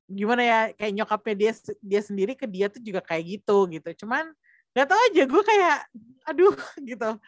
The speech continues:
kayak, kok gue nggak nyaman ngelihat si ibunya ini. Mungkin suatu hari nanti gue akan memahami kenapa gue nggak suka sama ibunya. Tapi untuk sekarang ini, dia satu-satunya karakter yang nggak serak aja di hati gue <laughs> gitu loh. Mungkin ya karena terlalu harsh dan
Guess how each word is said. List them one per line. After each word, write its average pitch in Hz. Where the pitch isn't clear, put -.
kayak, 220
kok -
gue 277
nggak 220
nyaman 226
ngelihat 214
si 220
ibunya 202
ini. 269
Mungkin 247
suatu 302
hari 240
nanti 240
gue 269
akan 311
memahami 233
kenapa 220
gue 254
nggak 240
suka -
sama 220
ibunya. 202
Tapi 277
untuk 359
sekarang 247
ini, 311
dia 285
satu-satunya 302
karakter 262
yang 254
nggak 214
serak -
aja 294
di 262
hati 233
gue 254
<laughs> -
gitu -
loh. 269
Mungkin 262
ya 285
karena 220
terlalu 202
harsh 180
dan 220